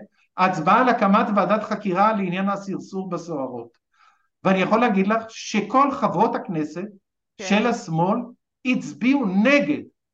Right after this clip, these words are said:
Speaker 1: ועדת חקירה, וכמובן, אה, השמאל, וזה יצא מצב מוזר, שהיה מיעוט לוועדת חקירה, שזה פרשה חמורה ביותר, וה-, אה, ועדת חקירה לא הוקמה. אבל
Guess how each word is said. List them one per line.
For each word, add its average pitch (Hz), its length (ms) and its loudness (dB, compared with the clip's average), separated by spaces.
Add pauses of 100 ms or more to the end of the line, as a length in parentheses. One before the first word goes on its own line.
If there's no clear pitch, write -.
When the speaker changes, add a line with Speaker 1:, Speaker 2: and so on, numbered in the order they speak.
(360)
Speaker 1:
ועדת 180 300 2
חקירה, 196 640 -4 (580)
וכמובן, 175 600 2 (220)
אה, 147 320 -4
השמאל, 190 480 0
וזה 160 360 0
יצא 170 340 0
מצב 180 400 -2
מוזר, 151 540 -2 (520)
שהיה 156 840 0 (160)
מיעוט 190 540 0 (320)
לוועדת 156 640 -4
חקירה, 175 420 -2
שזה 156 260 -4 (120)
פרשה 151 420 -6 (300)
חמורה 160 400 0
ביותר, 185 500 0 (420)
וה-, 160 840 0 (200)
אה, 139 400 -12
ועדת 165 260 2
חקירה 175 400 0
לא 170 120 2
הוקמה. 131 440 -2 (380)
אבל 180 380 4